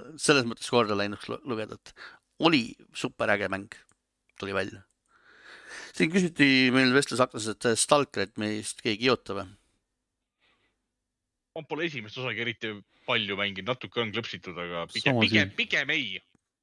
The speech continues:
Speaker 2: No
Speaker 3: Sama
Speaker 2: pigem
Speaker 3: siin, ma olen ka esimest piisavalt vähe mänginud, et
Speaker 2: No pigem
Speaker 3: ei
Speaker 2: ei ole
Speaker 3: oska
Speaker 2: minu
Speaker 3: vist
Speaker 2: mäng.
Speaker 3: olulist anda.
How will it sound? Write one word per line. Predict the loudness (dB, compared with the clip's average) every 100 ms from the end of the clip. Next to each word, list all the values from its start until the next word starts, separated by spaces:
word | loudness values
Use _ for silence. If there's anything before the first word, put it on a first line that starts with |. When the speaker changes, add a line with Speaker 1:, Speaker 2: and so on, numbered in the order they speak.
| _ _ _ _ _ _ _ _ _ _ _ _ _ -20
Speaker 2:
No | -6
Speaker 3:
Sama | -2
Speaker 2:
pigem | 0
Speaker 3:
siin, | 2 4
ma | 4
olen | 6
ka |
esimest | 4 2 -4
piisavalt | -4 -4 -2
vähe | -2
mänginud, | -2 -2 -6 -8
et | _ -20 -18
Speaker 2:
No | -8
pigem | -4 -2 0 0
Speaker 3:
ei | 0
Speaker 2:
ei |
ole | 0
Speaker 3:
oska | 0 -2
Speaker 2:
minu | 0
Speaker 3:
vist | 0
Speaker 2:
mäng. | 0
Speaker 3:
olulist | 0 -2 -8 -12 -8
anda. | -6